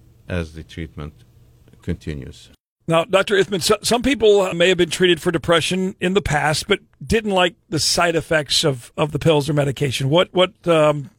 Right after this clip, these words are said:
Speaker 2: else can you guys offer?
Speaker 1: We have come a long ways in the field of psychiatry, and nowadays we have more options than just medications to offer, uh, to patients who had not responded,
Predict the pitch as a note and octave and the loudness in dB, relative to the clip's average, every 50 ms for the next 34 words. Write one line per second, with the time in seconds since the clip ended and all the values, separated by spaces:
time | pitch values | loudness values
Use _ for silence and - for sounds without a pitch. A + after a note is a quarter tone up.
0 | - - F#3 F3 E3 - - D#3+ D#3+ D#3+ D#3 D#3+ D3+ C#3+ C#3+ B2 - - - E3 | -6 0 2 2 2 0 -2 -6 -6 -4 -2 -2 -2 -2 0 -2 -4 -2 0 0
1 | C#3+ A#2+ - - B2 G#2 _ _ _ _ _ _ _ C#3+ C#3 D3 E3+ F#3 F3 - | -2 -2 -2 -10 -14 -14 _ _ _ _ _ _ _ -2 0 0 0 -2 -6 -6
2 | - D3 C3 G#2+ G2+ G2+ G2+ G2 F#2 F#2 F2 F2 D#2+ E2 D#2+ D#2+ D#2 D#2 F2 F#2 | -8 -6 -6 -6 -6 -8 -8 -8 -8 -10 -10 -12 -12 -14 -18 -18 -18 -20 -20 -20
3 | - _ - F#2+ E2+ E2+ D#2 - - - D#2 - - - A#2+ A#2 A#2 A2 - - | -20 _ -10 -10 -10 -10 -14 -14 -12 -14 -14 -12 -6 -4 -2 -2 -4 -4 -8 -12
4 | A#2+ A2+ A2 G2 F2+ F2+ F2+ F2+ F2+ F#2 F2+ F2+ F2+ E2+ D2 F2 E2+ E2 D#2+ D#2+ | -10 -8 -8 -8 -8 -8 -8 -8 -8 -6 -6 -6 -8 -8 -8 -10 -10 -10 -12 -16
5 | D#2+ D#2+ E2+ E2+ E2 E2 D2+ _ _ _ _ _ _ _ _ _ _ _ _ _ | -18 -16 -14 -14 -14 -14 -16 _ _ _ _ _ _ _ _ _ _ _ _ _
6 | _ _ _ - F#2 F2+ F#2 F#2+ F#2 F#2+ F#2+ - - _ _ _ _ _ _ - | _ _ _ -12 -8 -6 -4 -4 -4 -4 -6 -8 -12 _ _ _ _ _ _ -4
7 | F#2 F#2 F#2 F#2 - - G2 F#2+ F#2 E2+ E2+ E2 E2 D#2 - F2 F2 - _ F2+ | -4 -4 -4 -4 -8 -12 -10 -10 -10 -10 -12 -14 -14 -10 -10 -10 -10 -10 _ -12
8 | E2+ F2 F2 - - G2 F#2 F2+ - - - G2 G2 F#2+ - _ _ _ _ _ | -12 -12 -14 -12 -10 -10 -10 -10 -10 -12 -12 -12 -12 -14 -16 _ _ _ _ _
9 | _ - - - - G2+ F2+ F#2 - _ - G#2 C#2+ E2+ F2+ F#2 - - F#2 F#2 | _ -20 -20 -20 -20 -20 -20 -20 -20 _ -8 -4 -2 -2 -2 -2 -4 -6 -6 -6
10 | F#2 - - F2 E2+ E2+ E2 D#2+ - _ _ _ - F2+ F2 - - D#2+ D#2+ F2 | -8 -8 -10 -10 -8 -8 -10 -12 -14 _ _ _ -4 -4 -4 -6 -10 -14 -10 -10
11 | E2+ F2 F2 D#2 - _ - G2 F#2 F#2+ - - F#2+ - _ _ F#2+ F2+ F#2 F2+ | -8 -8 -10 -12 -12 _ -8 -6 -6 -6 -8 -12 -18 -20 _ _ -8 -8 -8 -8
12 | F2+ E2 E2 E2 | -12 -14 -18 -20